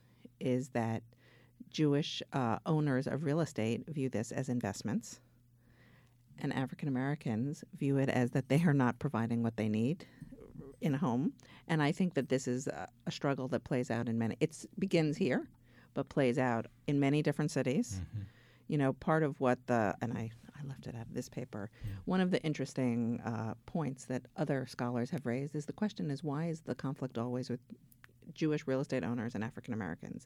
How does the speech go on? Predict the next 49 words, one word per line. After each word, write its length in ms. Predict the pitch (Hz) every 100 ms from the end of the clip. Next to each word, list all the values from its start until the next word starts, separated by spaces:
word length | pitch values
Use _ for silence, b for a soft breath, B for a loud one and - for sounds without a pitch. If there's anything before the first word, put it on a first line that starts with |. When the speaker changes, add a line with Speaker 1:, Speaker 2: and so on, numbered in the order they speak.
| 107
Speaker 2:
Mm. 60 | 95 92 95
Speaker 1:
And 80 |
it 40 | 165
has 160 | 190 185
to 80 |
do 200 | 160 185
with 160 | 175 151
Jewish 260 | - 160 160
real 100 | 170
estate 240 | 175 165 -
owners 320 | 143 143 -
will 140 | 143
rent 300 | 165 160 - - _
to 80 | -
African 320 | - - -
Americans. 560 | - 62 - - - -
Speaker 2:
Right. 200 | 92 80 80 B -
Speaker 1:
And 180 | 160
they 80 | 165
might, 220 | 165 160 - - _ -
it 120 | 165
might 200 | 143 135
not, 180 | 131 127 -
they 80 | 131
might 160 | 131 131
not, 260 | 127 117 117
they 160 | 131 135
might 200 | 131 123
be 100 | -
exploitative 680 | - - 117 110 147 170 170
and 120 | 135
not 160 | 113 104
be 100 | 117
providing, 580 | 127 120 123 175 240 B B B B
but 120 | 156 -
other 140 | 165
groups 260 | 160 151 -
don't 220 | 151 143
even 240 | 139 127
rent 360 | 120 127 - - - b b b b -
to, 300 | 160 143 - - - -
during 220 | 143 135
the 60 | 131
Great 200 | 135 123
Migration 420 | 131 127 123 -
when 120 | 117 123
people 240 | 131 110
come 200 | - 104
up. 220 | - -